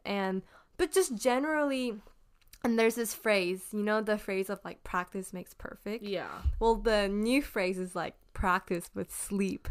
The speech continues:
Speaker 2: <laughs>
Speaker 1: makes perfect."
Speaker 2: Oh my gosh.
Speaker 1: Because they made a experiment of, like, thirty people playing piano. Like, they're all, like, new and they're learning piano and they're learning
Speaker 2: Mm-hmm.
Speaker 1: these sequences, right? And they're learning the same sequence,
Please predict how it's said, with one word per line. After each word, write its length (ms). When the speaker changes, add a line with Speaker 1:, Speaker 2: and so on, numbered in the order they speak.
Speaker 2:
<laughs> 140
Speaker 1:
makes 300
perfect." 640
Speaker 2:
Oh 60
my 160
gosh. 240
Speaker 1:
Because 340
they 320
made 340
a 420
experiment 760
of, 240
like, 320
thirty 240
people 640
playing 400
piano. 500
Like, 140
they're 140
all, 200
like, 160
new 260
and 120
they're 120
learning 300
piano 320
and 100
they're 100
learning 280
Speaker 2:
Mm-hmm. 40
Speaker 1:
these 160
sequences, 580
right? 140
And 100
they're 80
learning 360
the 80
same 400
sequence, 540